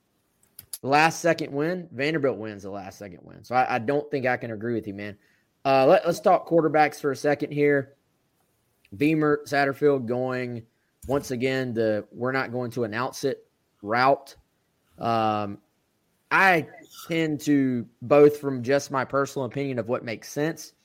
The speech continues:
plus based on what I'm hearing from a rep standpoint, Chris, I still have to think it's Jason Brown.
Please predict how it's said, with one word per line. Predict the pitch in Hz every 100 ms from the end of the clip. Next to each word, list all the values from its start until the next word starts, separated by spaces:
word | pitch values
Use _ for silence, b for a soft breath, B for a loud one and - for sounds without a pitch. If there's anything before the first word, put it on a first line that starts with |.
| _ _ _
plus | - 143 143
based | - 120 135 135
on | 139 131
what | 123 123
I'm | 120
hearing | 127 131 123
from | 120 117 110 - _ _
a | 113
rep | 95 98 120 139 - _
standpoint, | - 147 147 139 156 156 156 -
Chris, | 156 156 156 - _ _ _ _ _ _ _ -
I | 143
still | - 165 135
have | 127 120
to | 117
think | - 120 -
it's | -
Jason | 113 110 110 107
Brown. | 104 113 131 151